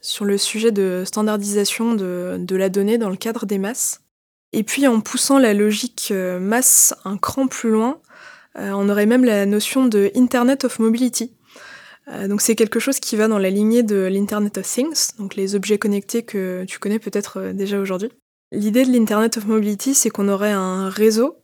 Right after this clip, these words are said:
auquel n'importe quel véhicule pourrait être connecté et, euh, qui leur permettrait de communiquer entre eux,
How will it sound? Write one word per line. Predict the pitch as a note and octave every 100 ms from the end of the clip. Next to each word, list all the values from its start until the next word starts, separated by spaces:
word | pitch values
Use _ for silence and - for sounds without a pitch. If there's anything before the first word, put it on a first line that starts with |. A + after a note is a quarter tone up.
| _
auquel | F#4 G#3+ - G#3
n'importe | G#3 A#3 C4 - A#3+
quel | B3+ A3+
véhicule | A3 A3 - B3+
pourrait | - G#3 G3+
être | - G3+
connecté | A3 G#3 G3+ C4 - - - - - _ -
et, | A3 G#3
euh, | G3 F#3+
qui | F#3+ G#3
leur | G3 -
permettrait | G#3+ A3 G#3 - C4
de | C4 G#3 G3 G3 F#3+
communiquer | B3+ A#3+ A#3+ A#3+ C4
entre | A#3 -
eux, | B3